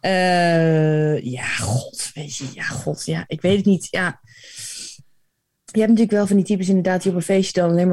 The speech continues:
elkaar af gaan zitten lebberen, waardoor je gewoon helemaal niet de kans krijgt om, eh, ze te spreken. En dan denk je, ja, oké, maar dan, die zet je dan in een hoekje en dan gaan ze daar maar gewoon zitten en dan blijven ze daar maar gewoon de hele avond zitten.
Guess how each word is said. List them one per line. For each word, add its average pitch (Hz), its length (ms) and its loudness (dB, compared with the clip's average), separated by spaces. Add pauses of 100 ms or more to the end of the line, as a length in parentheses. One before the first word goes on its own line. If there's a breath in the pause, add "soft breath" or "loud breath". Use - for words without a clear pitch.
elkaar - 160 -6
af 190 240 -4
gaan - 260 -4
zitten 165 240 -4
lebberen, 165 300 0
waardoor 160 220 2
je 156 100 2
gewoon 160 240 0
helemaal 165 300 2
niet 165 180 2
de - 60 -18
kans 170 260 -2
krijgt 156 340 -6
om, 156 320 -2
eh, 147 140 -4
ze 156 120 -6
te - 120 -12
spreken. 170 500 -4
En 160 80 -2
dan 160 140 -2
denk 156 140 -2
je, 135 80 -6
ja, - 120 -2
oké, 165 280 -2
maar 151 120 0
dan, 160 260 -2
die 170 140 0
zet 160 220 0
je - 60 -4
dan 160 200 0
in 160 100 2
een 156 100 4
hoekje 165 300 0
en 156 120 0
dan 156 120 0
gaan 156 220 -4
ze 156 80 -4
daar 165 140 -2
maar 160 140 -2
gewoon 156 220 0
zitten 165 320 0
en 156 80 0
dan 156 100 0
blijven 156 260 0
ze 156 100 -8
daar 160 160 0
maar 160 120 0
gewoon 160 200 0
de 160 60 2
hele 160 260 2
avond 156 300 -4
zitten. - 320 -4